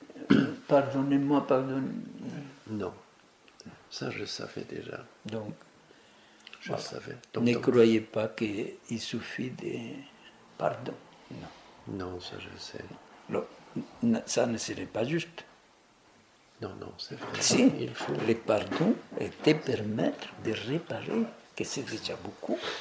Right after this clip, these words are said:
Speaker 1: Mhm.
Speaker 2: te permettre de réparer. Mais aussi, ne confondons pas, c'est pas avec les mêmes personnes. Tu peux réparer, tu peux faire avec des autres personnes.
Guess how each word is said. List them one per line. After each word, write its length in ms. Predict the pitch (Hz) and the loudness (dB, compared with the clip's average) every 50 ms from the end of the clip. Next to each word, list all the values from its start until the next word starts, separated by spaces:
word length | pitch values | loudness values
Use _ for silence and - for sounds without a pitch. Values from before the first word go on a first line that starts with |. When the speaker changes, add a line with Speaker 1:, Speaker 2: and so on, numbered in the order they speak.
| - - - | -10 -12 -8
Speaker 1:
Mhm. 340 | - 104 98 90 101 107 123 123 - - - - - | -6 -6 -6 -4 -6 -6 -6 -8 -12 -18 -20 -4 -2
Speaker 2:
te 60 | - 123 | 0 0
permettre 580 | - - 117 107 98 110 139 185 220 226 - - | 0 -2 -4 -2 0 2 2 2 2 2 0 -2
de 200 | - - - - - - | -2 0 -2 -2 -2 0
réparer. 480 | 214 208 - - - - - - - - - - - - - - - - - 233 - 208 - - - - - - - - - - - - - - - - - - - - | 0 0 0 0 -4 -8 -10 -12 -14 -16 -18 -20 -20 -20 -20 -20 -12 0 4 4 6 6 4 2 -2 -6 -10 -12 -14 -16 -18 -20 -20 -20 -18 -16 -14 -14 -14 -16 -10 -4
Mais 200 | 117 113 - - - - - | -2 -2 -2 -4 -6 -6 -4
aussi, 420 | 113 107 - - - 95 98 92 - - - - - - - | -4 -4 -2 0 2 2 2 2 0 -2 -8 -14 -16 -6 -4
ne 60 | 117 110 | -4 -2
confondons 640 | - - 120 110 - - 127 113 107 110 113 117 | 2 2 2 2 2 2 0 2 2 4 2 2
pas, 260 | 117 - - - - - | 2 0 0 0 0 -2
c'est 180 | - - - - | -4 -8 -10 -2
pas 180 | - - 139 139 - - - | 0 2 2 2 0 0 0
avec 340 | 110 107 113 131 135 - 127 | -2 0 0 -2 -4 -2 0
les 140 | 113 110 | 0 2
mêmes 280 | 104 104 110 120 113 98 | 2 2 2 2 2 0
personnes. 580 | - - 80 - - - - - - - 127 117 - - - - - - - - - - | 0 -2 -2 -2 -2 -2 -2 0 -2 -2 -4 -6 -8 -12 -18 -20 -20 -20 -20 -20 -12 -10
Tu 100 | - 104 | -10 -10
peux 200 | 104 - - 107 | -8 -6 -6 -4
réparer, 480 | 104 110 104 - - 101 98 110 135 151 160 | -2 -4 -4 -4 -4 -4 -2 -2 -2 -2 -2
tu 80 | - 127 | -6 -8
peux 180 | 113 - - | -6 -8 -8
faire 220 | 101 - - 87 85 - - - - | -8 -4 -4 -4 -4 -6 -10 -12 -12
avec 200 | - 110 - - - 110 | -6 -6 -4 -6 -6 -6
des 160 | 101 107 95 - - - - | -4 -4 -2 -2 -2 4 4
autres 260 | 151 - - - - - - - - 165 - - - - - - - _ - - | 4 4 4 0 -6 -8 -8 -8 -6 -4 -4 -4 -6 -10 -16 -20 -20 _ -2 2
personnes. 560 | 220 240 220 - - - - - - - - | 4 6 6 4 2 0 -2 -4 -10 -12 -14